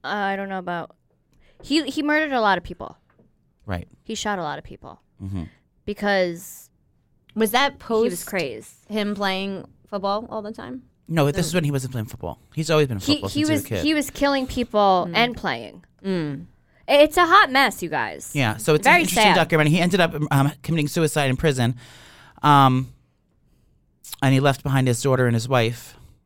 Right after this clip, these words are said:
Speaker 1: So
Speaker 2: um,
Speaker 1: sad.
Speaker 2: and all of his boyfriends. He had a prison boyfriend, and he had, you know, he had closeted a lot of boyfriends.
Speaker 1: And his wife was gorgeous.
Speaker 2: Yeah,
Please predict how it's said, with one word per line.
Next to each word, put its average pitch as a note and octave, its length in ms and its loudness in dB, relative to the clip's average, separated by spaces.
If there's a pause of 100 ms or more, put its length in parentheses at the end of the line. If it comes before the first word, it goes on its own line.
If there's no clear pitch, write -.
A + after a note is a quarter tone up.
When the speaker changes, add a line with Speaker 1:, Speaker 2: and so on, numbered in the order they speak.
(260)
Speaker 1:
So - 200 -4
Speaker 2:
um, C3 200 4
Speaker 1:
sad. E3 220 0
Speaker 2:
and C3 100 2
all C3+ 140 2
of C#3 40 0
his C3 100 -6
boyfriends. C#3 380 -2
He C3 60 0
had A#2+ 80 0
a - 40 -8
prison C#3 200 0
boyfriend, C3+ 400 -2
and B2 140 -2
he B2+ 80 -2
had, B2 160 -4
you D3 140 -6
know, A2+ 260 -4
he C#3 80 -14
had C3+ 140 -12
closeted C3 320 -8
a B2+ 40 -10
lot C3 140 -8
of C3 60 -14
boyfriends. A2+ 540 -16
Speaker 1:
And A#3 120 -2
his A#3+ 140 -2
wife B3+ 200 2
was E4 140 -6
gorgeous. - 640 -8
Speaker 2:
Yeah, A#2+ 220 -10